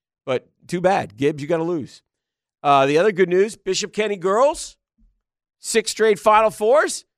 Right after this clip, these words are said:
May, uh, they, too, battled.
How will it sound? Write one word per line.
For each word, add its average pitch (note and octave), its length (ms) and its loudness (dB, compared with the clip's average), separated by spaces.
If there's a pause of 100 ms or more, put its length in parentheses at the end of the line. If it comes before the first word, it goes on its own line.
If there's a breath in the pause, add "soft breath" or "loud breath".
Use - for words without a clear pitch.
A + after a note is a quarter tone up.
(320)
May, F#3+ 300 0
uh, D#3+ 280 2 (380)
they, D3+ 320 2
too, C4 520 -6 (260)
battled. F#3 720 0